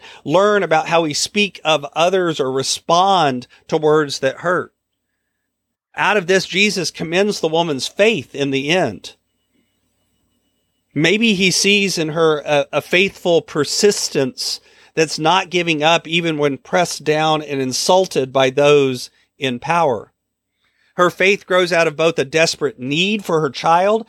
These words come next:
but also out of a willingness to challenge authority,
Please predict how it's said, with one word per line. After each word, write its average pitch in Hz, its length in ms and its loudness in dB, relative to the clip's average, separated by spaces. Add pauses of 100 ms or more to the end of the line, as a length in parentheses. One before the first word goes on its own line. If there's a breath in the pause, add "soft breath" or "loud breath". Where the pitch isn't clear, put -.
(160 soft breath)
but 170 180 0
also 254 360 2
out 175 140 4
of 170 80 0
a 165 60 6
willingness 175 760 0
to 160 120 -6
challenge 180 840 -2
authority, 135 800 -4